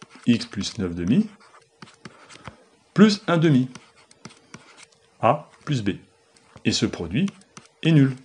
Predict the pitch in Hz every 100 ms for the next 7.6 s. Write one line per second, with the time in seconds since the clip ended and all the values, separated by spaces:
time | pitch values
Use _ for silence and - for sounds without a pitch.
0 | - _ _ - _ _ _ - _ _
1 | 98 - 117 123 107 117 101 95 107 98
2 | 110 110 - _ _ 101 87 87 85 82
3 | 85 190 240 - _ - - 95 87 87
4 | - 90 170 233 - - - _ 101 107
5 | - 113 113 120 - _ - 143 143 -
6 | 117 - 127 104 117 127 117 104 101 107
7 | 104 104 110 - 98